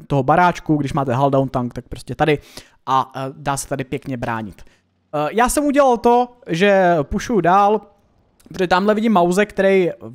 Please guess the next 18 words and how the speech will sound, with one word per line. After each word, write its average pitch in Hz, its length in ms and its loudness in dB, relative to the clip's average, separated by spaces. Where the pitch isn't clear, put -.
vidím, 202 260 -6
že 254 80 -6
se 302 160 -6
nehejbe 196 600 0
a 139 420 2
ten 214 120 -4
Maus 202 460 0
byl 175 220 2
permatracknutý 185 920 0
tady 160 220 -2
v 156 60 -12
téhletý 151 400 -2
pozici. 135 400 -8
Nevím, 123 200 -12
jestli 143 280 -8
klučina 147 380 -6
neměl 165 260 0
opravy, 175 440 2